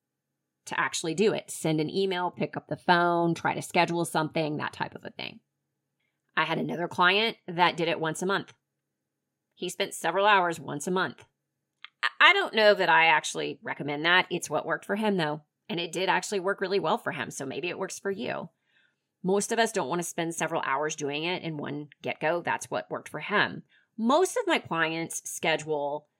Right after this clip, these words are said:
either weekly or every other week for follow-up. But have something booked in your calendar that you stick to. Because this right here is gonna make the biggest, and I mean biggest, difference to really deepening relationships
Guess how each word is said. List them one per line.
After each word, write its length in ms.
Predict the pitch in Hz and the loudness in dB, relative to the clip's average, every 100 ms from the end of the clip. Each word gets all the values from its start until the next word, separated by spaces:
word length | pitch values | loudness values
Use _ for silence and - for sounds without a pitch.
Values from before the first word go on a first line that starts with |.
| - | -6
either 280 | 175 165 | -2 0
weekly 440 | 151 175 214 247 214 | 0 -2 -4 -2 2
or 80 | 160 | 2
every 280 | 143 139 | 2 -2
other 180 | 131 - | -6 -10
week 320 | - - - - _ | -12 -14 -18 -20 _
for 140 | 170 | -8
follow-up. 500 | 151 135 85 104 - - _ _ _ | -4 -4 -4 -6 -8 -10 _ _ _
But 100 | - | -10
have 400 | - - 190 240 | -8 2 4 4
something 380 | 285 - 202 180 | 2 -2 -2 -4
booked 300 | 170 170 - | -4 -4 0
in 100 | 208 | 0
your 100 | 214 | 0
calendar 600 | 233 165 151 143 139 143 | -2 -4 -4 -4 -4 -6
that 140 | 165 143 | -6 -6
you 80 | 175 | -6
stick 360 | - 135 - | -6 -8 -10
to. 340 | - - - - _ _ _ _ _ _ _ - | -12 -12 -12 -14 _ _ _ _ _ _ _ -8
Because 240 | 165 180 | -6 -6
this 400 | 170 180 240 - | 0 4 4 2
right 180 | 202 180 | 0 0
here 340 | - 160 175 | 0 -2 0
is 160 | 196 165 | 0 -2
gonna 160 | 175 156 | -4 -4
make 220 | 156 - | -4 -6
the 80 | 160 | -4
biggest, 500 | 151 143 190 - - | -2 0 -2 -4 -8
and 100 | 156 | -2
I 140 | 147 | 0
mean 240 | 180 151 151 | 0 -2 -4
biggest, 380 | 156 147 160 - | -4 -2 -6 -4
difference 640 | 147 - 233 - - - _ _ _ - | -6 -4 -6 -6 -16 -20 _ _ _ -4
to 400 | - 190 185 180 | 2 4 4 2
really 340 | 165 175 214 233 | -2 -4 -2 -4
deepening 460 | 185 190 202 196 | -4 -4 -2 -2
relationships 1000 | 165 147 156 - 175 - 220 - - - | -4 -6 -6 -6 -4 -4 -4 -6 -16 -18